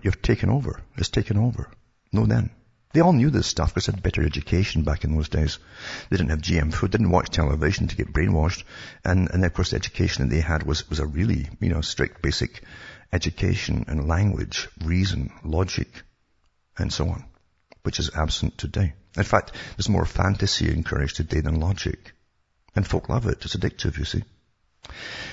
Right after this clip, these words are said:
Understand everything that's a normal trait, a natural trait in humanity is used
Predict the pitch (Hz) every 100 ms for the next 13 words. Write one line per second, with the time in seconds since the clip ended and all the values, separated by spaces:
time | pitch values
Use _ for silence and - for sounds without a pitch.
0 | - 143 - 120 117 135 - 120 95 101
1 | 110 90 - - 147 90 85 110 - -
2 | 90 85 - 71 - - 85 78 78 85
3 | 82 - - 78 87 107 78 -